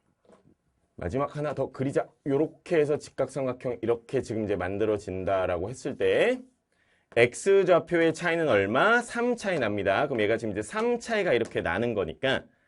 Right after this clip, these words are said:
세 칸 오른쪽으로 가면은 막대는 몇 배? 요 막대는 이의 세제곱해서 여덟 배가 나와야 되겠죠. 그러면은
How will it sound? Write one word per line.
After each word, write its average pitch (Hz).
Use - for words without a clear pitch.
세 202
칸 202
오른쪽으로 127
가면은 113
막대는 127
몇 78
배? 233
요 123
막대는 156
이의 117
세제곱해서 135
여덟 165
배가 104
나와야 78
되겠죠. 92
그러면은 147